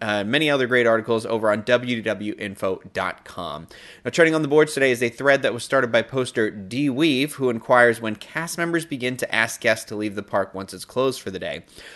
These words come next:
Um, in the thread, posters share their experiences with how this is handled, and for the most part, folks don't feel as though they are rushed out.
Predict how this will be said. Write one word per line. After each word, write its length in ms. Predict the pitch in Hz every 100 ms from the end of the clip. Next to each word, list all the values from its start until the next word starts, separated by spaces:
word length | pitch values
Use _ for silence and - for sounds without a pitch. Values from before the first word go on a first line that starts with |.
| -
Um, 240 | - 131 123
in 140 | 165
the 80 | 196
thread, 340 | 190 170 160 156
posters 340 | 160 - 139
share 220 | - 147
their 140 | 135 127
experiences 600 | - 170 165 160 156 143
with 180 | 127
how 280 | - 123 127
this 220 | 127 123
is 100 | 117
handled, 440 | - 123 120 117 113
and 180 | 110 107
for 80 | 104
the 60 |
most 280 | 131 247 254
part, 220 | 226 202
folks 300 | - 165 160
don't 260 | - 139 120
feel 220 | 131 123
as 180 | 120 113
though 160 | 113
they 160 | 110 98
are 80 | 95
rushed 300 | 98 98 -
out. 260 | 101 95